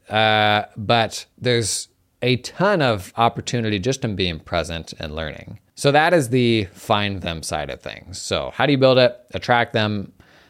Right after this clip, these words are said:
That mainly happens on social media, and then find them. That's happening in person. And I still think most of us haven't niched, honestly, at all.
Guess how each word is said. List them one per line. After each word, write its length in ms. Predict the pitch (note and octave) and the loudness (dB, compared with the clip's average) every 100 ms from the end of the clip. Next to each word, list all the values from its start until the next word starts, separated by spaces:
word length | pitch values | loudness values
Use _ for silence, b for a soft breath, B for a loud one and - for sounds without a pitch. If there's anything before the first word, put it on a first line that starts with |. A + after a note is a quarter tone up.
| - | -6
That 140 | F#2+ | -2
mainly 220 | G2+ G2 | 0 0
happens 300 | F#2 F2 F2+ | 0 -2 -2
on 140 | F2 D#2 | -6 -4
social 260 | F2 E2 | -6 -6
media, 260 | F2 E2+ E2 | -4 -4 -4
and 120 | D#2 | -6
then 100 | D2+ | -8
find 480 | C#2+ - E2 E2 D#2 | -10 -4 -2 -2 -2
them. 320 | D#2 D2+ D2+ - | -6 -6 -12 -8
That's 220 | D#2+ D#2 | -6 -4
happening 320 | E2+ - E2 | -4 -4 -8
in 120 | D2+ D2 | -10 -10
person. 380 | D2+ - - - - | -10 -12 -16 -18 -2
And 80 | D#3 | 0
I 60 | |
still 160 | D#3+ C4 | 4 4
think 180 | C4+ A3 | 4 4
most 300 | F3+ F#3+ G#3 | 4 4 4
of 100 | F#3 | 4
us 160 | F3 | 2
haven't 560 | - D#3 E3+ F3 E3+ - _ _ - | 2 0 2 0 -2 -10 _ _ -6
niched, 580 | A#2 C3+ D3+ - - - b b b b b b b _ | 0 2 2 0 -6 -10 b b b b b b b _
honestly, 380 | B2 E3+ B2+ G2 | -4 -2 -2 -2
at 80 | F2+ | 2
all. 640 | A#2+ F2 C2 E2+ C#3 | 2 2 0 -4 -4